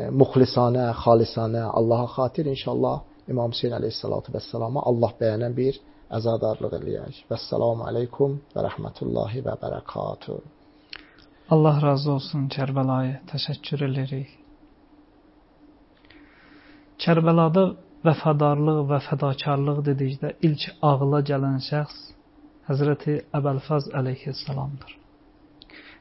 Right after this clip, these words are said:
Speaker 2: Qeyd olunduğu kimi, Həzrəti Əbəlfəz suyun hətta içinə daxil olmuşdu, çayın içinə də girmişdi, lakin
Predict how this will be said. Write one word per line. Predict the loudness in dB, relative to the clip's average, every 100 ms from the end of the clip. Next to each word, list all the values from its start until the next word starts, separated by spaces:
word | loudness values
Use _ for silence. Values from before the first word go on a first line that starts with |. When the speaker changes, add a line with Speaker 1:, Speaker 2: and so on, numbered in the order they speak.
| 10
Speaker 2:
Qeyd | 10 12
olunduğu | 8 8 8 8 4
kimi, | 2 0 0
Həzrəti | 0 4 2 2 0 2
Əbəlfəz | 2 2 2 2 2 2 -6 -20 _ _ -20 -20 -20 -20 _ _ _ _ _ -20 -14
suyun | -8 4 8 8 6
hətta | 4 0 2 2 2
içinə | -2 0 2 6
daxil | 8 6 6
olmuşdu, | 6 6 2 -2 -2 -4
çayın | 2 2 4 0
içinə | -4 -2 0 2
də |
girmişdi, | 2 2 0 0 -2 2
lakin | 4 2 0 -2